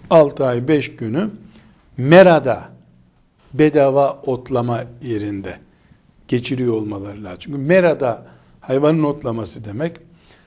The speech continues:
su ihtiyacının, yem ihtiyacının, e, ahırdaki gibi külfetle karşılanmaması demek. Aynı şekilde, e, hayvanın temizlik gibi bakımı da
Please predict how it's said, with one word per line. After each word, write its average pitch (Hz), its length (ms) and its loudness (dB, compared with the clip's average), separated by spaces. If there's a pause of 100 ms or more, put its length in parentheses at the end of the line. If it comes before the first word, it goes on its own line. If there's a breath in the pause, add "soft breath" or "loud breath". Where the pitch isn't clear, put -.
(120 soft breath)
su 170 240 0
ihtiyacının, 127 800 -4
yem 139 300 0
ihtiyacının, 117 800 -6 (600 soft breath)
e, 110 220 -10 (1000)
ahırdaki 139 640 -2
gibi 120 280 -6
külfetle 139 580 -6
karşılanmaması 117 960 -8
demek. - 400 -20 (1160 soft breath)
Aynı 143 280 -2
şekilde, 123 560 -4 (720 soft breath)
e, - 60 -8 (300)
hayvanın 127 580 0 (420)
temizlik 139 540 -6
gibi 123 300 -6
bakımı 127 400 -4
da 143 280 -4